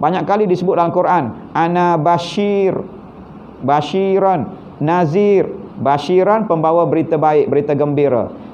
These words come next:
Nazir, pembawa berita amaran. Apa lagi? Rasulullah sebut, "Anal Hashir." Akulah yang mengumpulkan manusia di padang mahsyar. Akulah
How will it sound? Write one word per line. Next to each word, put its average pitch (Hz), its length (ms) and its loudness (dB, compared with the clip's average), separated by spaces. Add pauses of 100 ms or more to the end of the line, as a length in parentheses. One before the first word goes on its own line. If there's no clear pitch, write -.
Nazir, 156 580 2 (140)
pembawa 156 560 2
berita 147 400 -2
amaran. 131 500 0 (840)
Apa 165 240 -2
lagi? 214 320 0 (320)
Rasulullah 190 300 0
sebut, 208 260 2
"Anal 208 400 2
Hashir." 220 800 0 (640)
Akulah 196 400 0
yang 185 160 2
mengumpulkan 208 640 2
manusia 185 480 0
di 180 80 2
padang 175 240 2
mahsyar. 156 480 0 (720)
Akulah 214 720 0